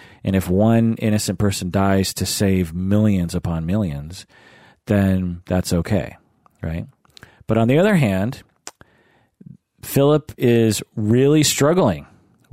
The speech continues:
He's not sure if his actions are actually moral or not. Uh, and it,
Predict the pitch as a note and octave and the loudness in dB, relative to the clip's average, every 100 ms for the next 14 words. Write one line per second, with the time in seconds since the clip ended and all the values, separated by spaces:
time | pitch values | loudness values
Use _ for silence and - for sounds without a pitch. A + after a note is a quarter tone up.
0 | - - G2+ G#2 A#2 A#2+ G#2+ - B2+ C3+ | -20 -8 -2 0 2 0 0 2 2 2
1 | A2+ F#2+ G2 A2 C3+ - G2+ G2 F#2+ F2 | 2 2 2 2 0 0 -2 0 0 0
2 | F#2 G2 - G2+ G2 F#2 G#2 C3 C#2+ C#2 | -2 -2 -2 0 0 0 0 0 -2 -6
3 | C3+ - - - - - - - - - | -10 -14 -18 -20 -20 -20 -20 -20 -20 -20
4 | _ _ _ _ - - G#2 F#2+ F2+ G#2 | _ _ _ _ -20 -8 -2 0 2 2
5 | G#2 | 0